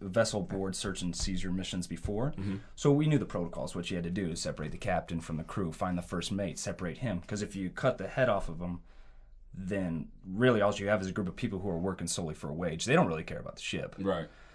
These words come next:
Speaker 1: So that's what we did right away. We, you know, we got on board. We, uh, you know,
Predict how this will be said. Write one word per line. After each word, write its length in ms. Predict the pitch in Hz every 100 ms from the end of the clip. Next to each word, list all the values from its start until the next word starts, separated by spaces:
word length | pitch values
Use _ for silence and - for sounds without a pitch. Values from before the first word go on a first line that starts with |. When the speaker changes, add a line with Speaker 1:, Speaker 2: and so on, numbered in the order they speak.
| -
Speaker 1:
So 180 | - 135
that's 200 | 127 131
what 100 | 135
we 100 | 110
did 220 | 104 113 101
right 140 | 92
away. 220 | 85 82
We, 200 | 80 113
you 220 | 110 123 113
know, 180 | 98 -
we 120 | 107
got 240 | 107 110
on 200 | 110 107
board. 420 | 95 101 95 95 - - -
We, 400 | 98 98 90 -
uh, 280 | 92 80 78 - - - - - - -
you 140 | 107
know, 240 | 87 78